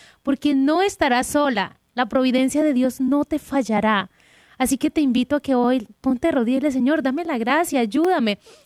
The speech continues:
Pon personas que me ayuden". Hay muchas instituciones que están allí para brindar la mano a estas madres, a estas madres que quieren decirle sí a la vida. Y si hoy estás en esta circunstancia,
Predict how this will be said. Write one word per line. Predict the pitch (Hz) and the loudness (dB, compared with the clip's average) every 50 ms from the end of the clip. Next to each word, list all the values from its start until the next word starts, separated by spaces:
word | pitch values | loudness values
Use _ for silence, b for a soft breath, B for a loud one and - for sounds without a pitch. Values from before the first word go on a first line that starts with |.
| B _ | B _
Pon | _ 285 277 262 | _ -2 -2 0
personas | - 320 302 - 311 311 302 - - | -2 -4 -2 -2 -2 0 0 -2 -4
que | - 285 254 | -6 -6 -6
me | 240 214 | -4 -4
ayuden". | 208 180 254 269 262 233 226 | -4 -4 -2 -2 0 0 0
Hay | 226 233 | 0 0
muchas | 233 247 269 285 - - 302 277 294 | 0 0 0 -2 -2 -4 -6 -4 -4
instituciones | 277 233 - 240 - - 214 - - 240 233 262 339 359 - b b b b b b b b | -6 -6 -6 -8 -8 -8 -10 -6 -4 -2 -2 -2 -2 -4 -8 b b b b b b b b
que | - 262 | -6 -4
están | - - 269 262 285 | -2 0 0 2 2
allí | 294 269 294 302 | 0 0 0 -2
para | - 311 302 285 | 0 0 -2 0
brindar | 254 254 233 208 208 202 208 | 0 0 0 0 0 0 0
la | 226 240 | 0 2
mano | 240 247 262 262 254 269 | 2 2 2 2 0 0
a | 262 | -2
estas | - - 262 247 262 | -2 -4 -6 -4 -2
madres, | 262 269 262 262 240 220 185 185 - b b b b b b b b | -2 0 0 0 0 -2 -4 -8 -10 b b b b b b b b
a | - 240 | -4 -2
estas | 226 - 294 277 | -2 0 0 0
madres | 285 277 277 277 285 294 - | 2 2 2 0 0 -2 -4
que | - 254 - | -4 -6 -4
quieren | 226 220 220 226 | -2 -2 -2 -2
decirle | 214 233 - - 220 190 220 226 | -2 -4 -4 -4 -4 -2 -2 -4
sí | - - 254 254 | -4 -2 -2 -2
a | 240 | -2
la | 247 233 220 | -2 -2 -2
vida. | 214 208 202 180 170 | -2 -2 -2 -2 -4
Y | 175 190 | -6 -4
si | - 233 | -4 -4
hoy | 220 233 247 | -2 -2 -2
estás | 233 - 277 262 247 | -4 -4 -4 -4 -2
en | 277 269 | -2 -2
esta | 269 247 - 285 277 | -2 -2 -2 -6 -6
circunstancia, | - 285 269 - - 196 - - - 226 233 254 247 - 320 359 | -4 -6 -8 -8 -10 -12 -10 -6 -4 -4 -4 -4 -4 -6 -10 -12